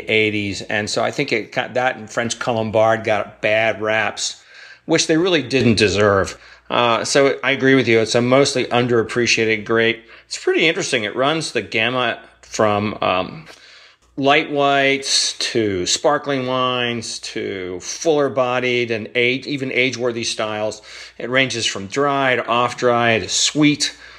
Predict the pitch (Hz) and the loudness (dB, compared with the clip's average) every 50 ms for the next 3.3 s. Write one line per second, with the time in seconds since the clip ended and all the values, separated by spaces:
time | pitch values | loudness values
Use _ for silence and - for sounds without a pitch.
0 | - _ - - 113 117 117 113 107 107 117 - - - _ - - _ _ _ | -20 _ -6 -2 0 2 2 0 0 -2 -6 -10 -14 -18 _ -20 -20 _ _ _
1 | _ - - - 165 151 143 - - - 139 156 156 156 180 220 - 262 233 214 | _ -10 -4 2 4 4 4 4 2 0 0 0 2 2 2 2 0 0 0 0
2 | 247 233 208 175 170 190 214 190 170 165 180 202 202 - 127 107 - - - - | 2 2 2 4 4 2 2 4 4 4 4 2 2 2 2 2 2 2 0 0
3 | - 85 90 - - | 0 0 0 0 -4